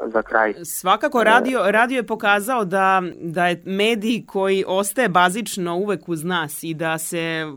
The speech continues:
Speaker 2: po tom pitanju ništa ne menja, iako vreme protiče, iako je dvadeset prvi vek, radio je nekako najbliži medij ljudima i, i upravo verska nastava se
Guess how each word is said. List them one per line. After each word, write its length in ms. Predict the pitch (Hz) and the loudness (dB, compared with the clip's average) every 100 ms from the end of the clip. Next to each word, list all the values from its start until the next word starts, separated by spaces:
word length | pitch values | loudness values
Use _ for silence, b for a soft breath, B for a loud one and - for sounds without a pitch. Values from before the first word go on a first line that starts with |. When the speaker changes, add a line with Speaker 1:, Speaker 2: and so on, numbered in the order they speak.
| 156 | -12
Speaker 2:
po 120 | - 175 | -8 -4
tom 220 | 208 196 | -2 -2
pitanju 640 | 202 233 214 185 175 165 | -4 -2 0 0 -2 -4
ništa 580 | 160 160 190 240 - 180 | -6 -4 -2 -2 -2 -2
ne 140 | 175 | 0
menja, 280 | 180 185 170 | 0 0 0
iako 340 | 165 180 180 | 0 -2 -2
vreme 300 | 165 175 185 | -2 -2 -2
protiče, 480 | 160 170 160 185 175 | -2 -4 -4 -6 -4
iako 180 | 175 185 | -4 -2
je 40 | |
dvadeset 400 | 165 165 180 185 | -2 -2 -2 -6
prvi 260 | 160 185 185 | -6 -2 -2
vek, 340 | 160 214 233 - b b b b | 0 -2 -4 -14 b b b b
radio 440 | 160 180 190 190 | 2 4 4 2
je 80 | 180 | 0
nekako 460 | 185 185 170 185 165 165 b b b | 0 -4 -4 -2 -2 -6 b b b
najbliži 760 | 160 196 170 196 185 156 160 | 0 0 2 2 2 0 -4
medij 360 | 151 165 160 156 | -2 -4 -2 -2
ljudima 580 | 147 151 190 240 226 202 | -2 -2 -2 -2 -2 -2
i, 260 | - 180 180 | -4 -4 -4
i 240 | 180 180 170 | -4 -2 -2
upravo 400 | 175 180 208 202 | -4 -4 -4 0
verska 340 | 190 208 233 | 0 -2 -2
nastava 460 | 202 190 - 196 196 | -2 -2 -4 -4 -4
se 260 | - 185 | -2 -2